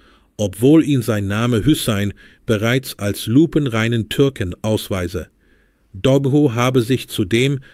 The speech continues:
zu der antisemitischen Behauptung aufgeschwungen, Palästinenser seien keine Untermenschen und hätten noch dazu das Recht, einen eigenen Staat aufzubauen. Darum, so der Sprecher der Bundesregierung Hinterseher,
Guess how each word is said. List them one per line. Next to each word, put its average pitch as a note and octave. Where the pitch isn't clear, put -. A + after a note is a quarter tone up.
zu -
der A2
antisemitischen A#2+
Behauptung G2+
aufgeschwungen, F2
Palästinenser A#2
seien G#2+
keine C3+
Untermenschen F#2+
und -
hätten C3+
noch A2
dazu B2
das G#2+
Recht, C3
einen G2
eigenen B2
Staat A2+
aufzubauen. F2
Darum, D3
so A2
der G#2
Sprecher D3
der A#2+
Bundesregierung A2
Hinterseher, G2